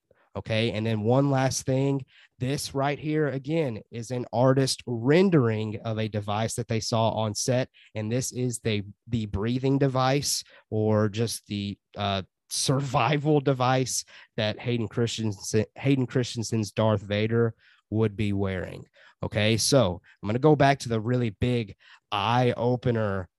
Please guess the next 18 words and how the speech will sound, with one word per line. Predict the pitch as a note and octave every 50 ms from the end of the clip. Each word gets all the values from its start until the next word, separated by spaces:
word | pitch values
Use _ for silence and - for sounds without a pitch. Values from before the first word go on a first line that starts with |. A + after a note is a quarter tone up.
| _
wow | - G#2+ A2 A2 G#2+ A2 A2+ A#2 A2+ G#2 G#2 G2 F#2+ F#2+
moment | G2+ G#2 A2 A2 A2 G#2+ G#2+ G#2 F#2 - _ -
kind | A2+ G#2+ G#2+ G#2
of | G2+ F#2+ F2+ -
image, | G#2+ A2 G#2+ G2 F#2+ F2+ F2+ F#2 - - - - - -
and | A2 G#2+ G#2+
that | A#2 B2 B2
is | B2 A#2+ G2+ G2+
this | A#2 B2+ B2 - - - _ _ _ -
concept | - - D#3+ D#3 F3+ F#3+ F#3+ - - C#3+ B2+ A2+ G#2+ -
art. | - G#2+ G#2 G2 G2+ G2+ -
So | - A2+
this | G#2 A#2 B2+ -
was | C#3+ D3 C3+
not | C3 B2 B2+ C3 C3 C3+ C3 B2+ - -
a | A2+ G#2+ G#2+ G#2 G2+ G#2 G2+
set | - - - - - B2 A#2+ A#2+ - -
leak | G#2 A2 A2 A2+ A2+ A2+ A2 G#2 -